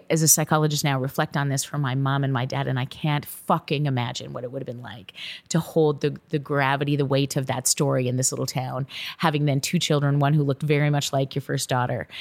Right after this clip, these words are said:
and wondering all the time, "Where is she? Where did she get adopted to? Is she ever gonna come through our door?" Anything like that, huh? And <laughs> we grow up, mom and dad get a divorce.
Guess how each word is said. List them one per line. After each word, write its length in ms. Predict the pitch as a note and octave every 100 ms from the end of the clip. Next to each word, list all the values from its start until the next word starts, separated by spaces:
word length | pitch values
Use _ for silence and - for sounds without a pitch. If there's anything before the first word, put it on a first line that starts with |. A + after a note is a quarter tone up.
| - -
and 180 | D#3 D#3
wondering 360 | D3+ D#3+ D3 C#3+
all 120 | C3
the 80 | C#3
time, 280 | D3 C3
"Where 220 | C3+ C3+ C#3
is 80 |
she? 240 | C#3 D3+ C#3
Where 140 | C3+
did 120 | C3+
she 120 | - C3+
get 80 |
adopted 420 | C3 C#3+ C3+ - -
to? 160 | C#3
Is 80 | C#3
she 120 | -
ever 120 | C3+
gonna 140 | C3+ C3
come 160 | D3
through 160 | C#3 C3+
our 100 | C3+
door?" 340 | D3 C#3 D3 -
Anything 280 | D#3 D3 D3+
like 200 | C3+ -
that, 200 | C3 -
huh? 180 | G3+ D#4 - - - - - -
And 380 | E3+ D#3+ D#3 - _ _ _ _ _
<laughs> 520 | A3 - B3+ C4+ D#4+ - - - - _ _ _ _ _ _ -
we 240 | F#3 G#3
grow 320 | G#3+ A#3+ G#3 F#3
up, 420 | C#3+ D3 G3 - - _ _ _ -
mom 260 | E3+ E3+
and 100 | E3+
dad 180 | E3+ D#3
get 140 | C#3+
a 60 | C#3
divorce. 580 | C3+ C#3 C#3 C#3 - -